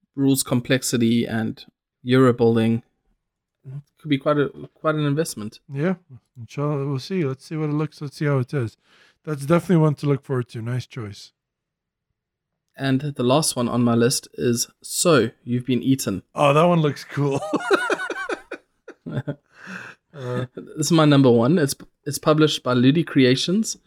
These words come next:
Speaker 1: designer Scott Alms of the Tiny Epic Kingdoms.
Speaker 2: And the,
Speaker 1: The
Speaker 2: I think the
Speaker 1: various
Speaker 2: art's,
Speaker 1: un-
Speaker 2: uh, Quan Chai,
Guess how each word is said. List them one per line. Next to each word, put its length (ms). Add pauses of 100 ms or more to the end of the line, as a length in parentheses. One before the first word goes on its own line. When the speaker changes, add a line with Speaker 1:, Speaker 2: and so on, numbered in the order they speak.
(360)
Speaker 1:
designer 340
Scott 360
Alms 420
of 220
the 120
Tiny 380
Epic 600
Kingdoms. 680 (180)
Speaker 2:
And 160
the, 260
Speaker 1:
The 60
Speaker 2:
I 100
think 200
the 80
Speaker 1:
various 200
Speaker 2:
art's, 160
Speaker 1:
un- 80
Speaker 2:
uh, 140
Quan 260
Chai, 360